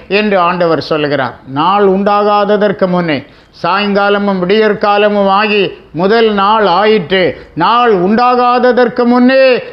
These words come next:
நான் இருக்கிறேன் என்று கர்த்தர் சொல்லுகிறார். எவ்வளவு பெரிய தேவன் பாருங்க, எவ்வளவு நீடிய ஆயுசு உடையவர் பாருங்க, எவ்வளவு உன்னதமானவர் பாருங்க. நாம் அவரிடத்துல ஒன்றுமே இல்லை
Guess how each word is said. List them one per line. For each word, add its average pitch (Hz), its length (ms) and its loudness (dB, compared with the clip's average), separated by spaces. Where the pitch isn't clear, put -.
நான் 196 320 0
இருக்கிறேன் 185 720 -2
என்று 170 280 -4
கர்த்தர் 147 320 -2
சொல்லுகிறார். 127 640 -4
எவ்வளவு 175 460 -2
பெரிய 165 340 -2
தேவன் 143 380 -2
பாருங்க, 117 340 -4
எவ்வளவு 226 400 0
நீடிய 233 480 0
ஆயுசு 226 420 0
உடையவர் 180 400 0
பாருங்க, 127 400 -4
எவ்வளவு 220 520 0
உன்னதமானவர் 254 720 0
பாருங்க. 139 420 -4
நாம் 160 260 -2
அவரிடத்துல 185 580 0
ஒன்றுமே 202 580 0
இல்லை 202 420 2